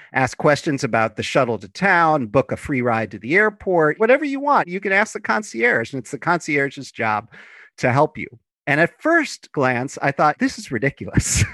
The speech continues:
<laughs> right? I've never seen anything like this. What does this say about what this place stands for? But then a, a bunch of months later, I had cause to interview one of the concierges. And she said, "Oh, this is the hardest job to get on campus."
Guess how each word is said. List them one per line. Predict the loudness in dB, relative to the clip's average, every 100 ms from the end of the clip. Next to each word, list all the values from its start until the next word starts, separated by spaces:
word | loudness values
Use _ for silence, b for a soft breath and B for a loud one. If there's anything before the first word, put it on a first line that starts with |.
| 0
<laughs> | 0 0
right? | 2 2 0 B B
I've | -2 2
never | 2 2
seen | -2 -4
anything | -2 -2 -4 -6
like | -8 -8 -8
this. | -10 -10 -18 -18 _
What | -6 2 2
does | 0 -6
this | -6 -2
say | 2 2
about | 2 0 0
what | -6
this | -8 -8
place | -4 -4
stands | -6 -8 -8 -10 -14
for? | -14 -16 -18 _ _ _ -4
But | 0
then | 2 2
a, | 0 -6 _
a | -4
bunch | 0 0 0 0
of | 0
months | 0 -2 -6
later, | -4 -2 -2 -6 -10 B B
I | 0
had | 0 -2
cause | -2 2 2 2
to | -4 -2 -2
interview | 0 -2 -4 -12 -12 -6
one | -2 -2
of | -2
the |
concierges. | -6 -8 -8 -10 -8 -6 -8 -14 -14
And | -14
she | -12 -4
said, | 2
"Oh, | 4
this | 2 -2
is | -6
the | -4
hardest | 0 0 -2 -6
job | -6 -4
to | -6
get | -6 -6
on | -6
campus." | -6 -6 -6 -8 -14 -18